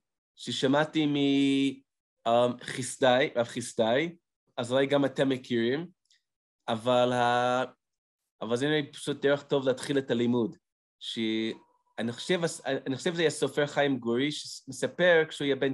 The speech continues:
תשע, הוא פגש את רב אריה לוין, ניגש אליו ואמר לו, כולם אומרים שאתה אחד מל"ו הצדיקים.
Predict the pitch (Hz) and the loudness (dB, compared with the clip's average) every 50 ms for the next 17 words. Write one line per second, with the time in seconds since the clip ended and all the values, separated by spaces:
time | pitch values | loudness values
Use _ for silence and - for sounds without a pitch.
0 | 131 - 175 180 185 185 - - 143 135 143 156 151 _ _ _ _ _ _ _ | -2 -2 0 0 0 0 0 2 2 2 2 2 -2 _ _ _ _ _ _ _
1 | _ - 135 - - 139 120 113 131 147 165 180 185 185 - - - - _ - | _ -12 -10 -6 -4 -4 0 2 4 6 6 6 4 2 -2 -10 -12 -12 _ -4
2 | 135 143 143 143 147 147 147 - 139 120 - - 127 139 147 151 147 139 131 120 | 0 2 2 2 2 0 -2 -8 -10 -10 -4 0 2 4 4 4 4 2 2 0
3 | 117 135 131 117 101 - - _ _ _ _ _ _ _ - 113 120 123 123 117 | 0 -2 -2 -2 -4 -8 -12 _ _ _ _ _ _ _ -4 -2 -2 0 2 4
4 | 147 156 160 156 - 160 143 143 139 147 165 175 180 - - _ _ _ _ - | 6 6 4 4 2 2 2 4 4 4 2 0 -2 -8 -18 _ _ _ _ -2
5 | 123 127 135 143 151 160 151 131 104 85 - _ _ _ _ _ _ _ _ _ | -2 0 2 4 4 4 2 2 -2 -4 -6 _ _ _ _ _ _ _ _ _
6 | _ _ _ _ _ _ _ _ _ _ _ - - 240 247 247 247 247 240 233 | _ _ _ _ _ _ _ _ _ _ _ 0 2 6 6 8 8 8 8 8
7 | 220 220 214 208 214 226 220 214 185 139 110 92 _ _ _ _ _ _ _ _ | 8 6 4 4 4 2 2 2 0 -2 -4 -8 _ _ _ _ _ _ _ _
8 | - - - 156 147 143 147 - - - 202 202 202 202 - - 147 - - - | -12 -4 0 0 0 0 -2 -2 2 6 6 8 8 6 4 2 -4 -6 -6 -4
9 | - 180 190 196 202 208 - - 147 147 135 131 135 165 180 190 190 180 151 135 | 0 4 6 6 6 4 2 -2 -4 -4 -4 -2 0 0 2 2 2 0 2 2
10 | 160 160 156 156 156 - 147 139 139 131 131 - 139 131 113 95 | 0 2 2 0 -2 -2 -4 -4 -4 -4 -4 -2 -2 -2 -2 -4